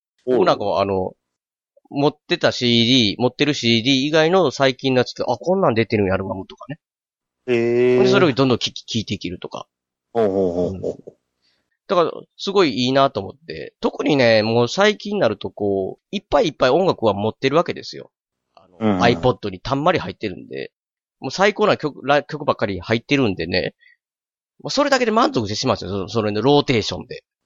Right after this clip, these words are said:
Speaker 1: うんうんうん。
Speaker 2: ただ、なんかこう、最新ヒットチャートには全く僕興味なくなったんですよね。若い頃と違って。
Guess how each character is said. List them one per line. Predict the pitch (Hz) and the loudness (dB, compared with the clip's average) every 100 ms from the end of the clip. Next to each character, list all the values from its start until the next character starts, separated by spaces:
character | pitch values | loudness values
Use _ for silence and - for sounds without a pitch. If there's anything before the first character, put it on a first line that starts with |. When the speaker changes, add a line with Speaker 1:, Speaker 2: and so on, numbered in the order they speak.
| _ _ | _ _
Speaker 1:
う | 101 | -2
ん | |
う | 92 | 0
ん | 92 90 92 | 2 2 0
う | |
ん。 | 87 | -2
Speaker 2:
た | - 208 | -2 2
だ、 | 233 | 2
な | 208 | 0
ん | - - | -4 -6
か | 180 | -6
こ | - 139 127 123 117 117 113 101 - | 0 4 4 6 4 4 2 0 -4
う、 | _ _ _ _ | _ _ _ _
最 | - - 262 311 | -8 0 0 2
新 | - 285 277 262 | 2 2 4 2
ヒ | 254 | -2
ッ | - - | -10 -2
ト | 226 | -2
チ | - 233 | 2 2
ャ | 214 | 2
ー | |
ト | 196 196 | 2 0
に | 202 | 2
は | |
全 | 120 | 0
く | 127 131 | 0 -2
僕 | 110 104 | -2 -2
興 | - 139 | 0 0
味 | 98 | 2
な | 120 | 0
く | 123 | 0
な | |
っ | 120 | -2
た | - | -4
ん | - | -8
で | |
す | 113 | -4
よ | |
ね。 | 151 | 0
若 | 113 - 107 | 0 0 0
い | |
頃 | - 95 | -2 -10
と | - | -12
違 | - - | -14 -14
っ | - - | -16 -16
て。 | - | -16